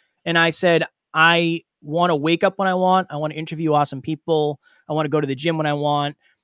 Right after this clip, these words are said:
I wanna spend time with my friends and family and my,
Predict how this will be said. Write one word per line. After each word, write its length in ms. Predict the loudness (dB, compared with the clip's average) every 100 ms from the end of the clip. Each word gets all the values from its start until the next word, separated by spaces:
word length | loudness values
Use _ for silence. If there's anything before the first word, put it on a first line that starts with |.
| _
I 80 | -4
wanna 180 | -2 -2
spend 240 | -4 -6
time 160 | -4 -4
with 80 | -4
my 100 | -4
friends 240 | -4 -4
and 120 | -6
family 600 | -4 -2 -2 -2 -2 -4 _ -10
and 480 | -6 -4 -4 -8 -10
my, 420 | -8 -6 -6 -8